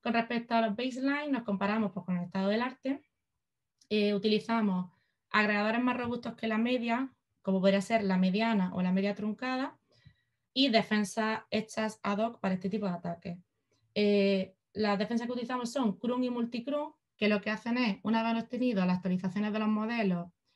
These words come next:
la ordenan en función de la distancia geométrica al resto de clientes y una vez están ordenados, eh, en función de un parámetro D, eligen cuántos agregan y Boolean que hace exactamente lo mismo que multicron,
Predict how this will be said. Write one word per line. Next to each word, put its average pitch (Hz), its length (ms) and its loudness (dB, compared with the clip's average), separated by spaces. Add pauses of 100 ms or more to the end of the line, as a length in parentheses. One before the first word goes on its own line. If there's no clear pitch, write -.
(300)
la 220 240 4
ordenan 208 760 2 (140)
en 202 160 2
función 202 300 0
de 233 80 0
la 233 60 0
distancia 226 380 -4
geométrica 220 500 -4
al 180 200 -2
resto 202 240 -4
de 208 180 -2
clientes 269 500 0 (680)
y 254 160 2
una 240 200 2
vez 254 100 0
están 247 200 -6
ordenados, 269 560 -2 (260)
eh, 190 360 2
en 190 120 2
función 214 300 -2
de 233 80 2
un 233 80 4
parámetro 226 520 0
D, 262 360 -2 (140)
eligen 233 420 0
cuántos 202 340 -2
agregan 254 460 -2 (480)
y 262 140 0
Boolean 254 340 0
que 262 80 -6
hace 208 340 -6
exactamente 233 500 -2 (100)
lo 202 120 0
mismo 214 220 2
que 240 80 -2
multicron, 247 480 -2